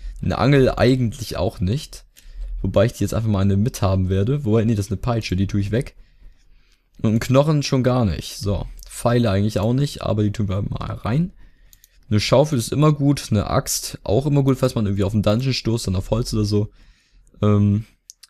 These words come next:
ja, und zweiundfünfzig Steaks sollte man vielleicht ein bisschen reduzieren. Falls man stirbt, ist es ärgerlich.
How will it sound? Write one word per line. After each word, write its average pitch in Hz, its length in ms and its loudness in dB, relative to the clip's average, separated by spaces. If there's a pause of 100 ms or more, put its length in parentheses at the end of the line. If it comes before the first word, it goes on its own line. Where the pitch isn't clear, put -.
(200)
ja, 190 180 2
und 107 200 4
zweiundfünfzig 131 520 0
Steaks 131 320 0
sollte 135 200 2
man 127 140 0
vielleicht 131 260 -2
ein 120 80 -4
bisschen 123 200 -2
reduzieren. 107 560 0
Falls - 200 0
man 104 100 2
stirbt, - 240 -2
ist - 80 -10
es 101 140 -6
ärgerlich. 113 480 0